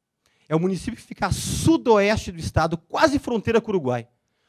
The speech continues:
O nome dele é Rosário do Sul. É um município muito bonito, um povo muito carismático. A minha família,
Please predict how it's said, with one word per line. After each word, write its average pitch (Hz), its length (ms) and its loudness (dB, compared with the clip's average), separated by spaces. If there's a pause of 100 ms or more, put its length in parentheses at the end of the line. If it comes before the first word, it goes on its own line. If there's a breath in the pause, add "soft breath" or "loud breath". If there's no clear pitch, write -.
(260)
O 175 80 -4
nome 214 240 2
dele 220 180 0
é - 20 6
Rosário 202 440 2
do 175 100 -10
Sul. 113 260 -12 (520)
É 196 60 4
um 208 40 6
município 208 360 -2
muito 247 180 -2
bonito, 170 520 -4
um 160 120 -20
povo 190 240 6
muito 190 240 -2
carismático. 147 640 -8 (560)
A 175 100 -2
minha 202 220 0
família, 196 800 -2